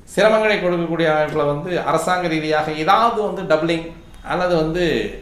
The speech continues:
டீ டீலிங் அப்படின்னு சொல்லக்கூடிய டூப்ளிகேட் டீலிங் அல்லது வந்து வேற ஏதாவது டீ டீலிங் அப்படின்னாலே வந்து நம்பர் டூ பிசினஸ் அப்படின்னு சொல்லி சொல்லுவாங்க. இந்த மாதிரி, ஆ, பிசினஸ்ல இருக்கிறவங்க வந்து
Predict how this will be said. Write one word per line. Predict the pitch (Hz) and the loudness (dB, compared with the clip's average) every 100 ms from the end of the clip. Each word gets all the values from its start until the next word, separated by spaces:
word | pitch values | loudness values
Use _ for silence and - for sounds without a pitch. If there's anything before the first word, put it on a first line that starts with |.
| 120 | -6
டீ | 151 | -4
டீலிங் | 190 160 160 160 156 135 | 0 2 0 0 -6 -8
அப்படின்னு | 139 143 | -6 -6
சொல்லக்கூடிய | 139 123 120 113 | -6 -6 -4 -4
டூப்ளிகேட் | 147 156 147 143 127 | -4 -6 -6 -6 -6
டீலிங் | 131 143 - - | -6 -6 -8 -6
அல்லது | 170 208 190 | -2 -2 -2
வந்து | 185 | -2
வேற | 170 151 | 0 2
ஏதாவது | 156 156 143 | 2 2 0
டீ | 160 160 | -2 0
டீலிங் | 160 156 | -2 -2
அப்படின்னாலே | 151 143 143 147 147 | -4 -2 -2 -2 -2
வந்து | 143 175 - - - - - | -4 -4 -8 -12 -20 -20 -14
நம்பர் | 147 147 156 160 | -4 0 0 0
டூ | 196 175 | -2 -2
பிசினஸ் | 147 147 - | -2 -6 -6
அப்படின்னு | 139 139 | -6 -6
சொல்லி | 135 139 | -8 -8
சொல்லுவாங்க. | 131 120 120 117 - 127 | -4 -2 -2 -4 -10 -10
இந்த | 135 147 | -6 -2
மாதிரி, | 156 156 127 - - - - | -2 -2 -4 -8 -16 -20 -6
ஆ, | 127 127 127 | 0 2 2
பிசினஸ்ல | 123 - 139 - | -2 -6 -8 -6
இருக்கிறவங்க | 131 123 120 117 | -6 -4 -4 -6
வந்து | 117 147 - | -6 -8 -10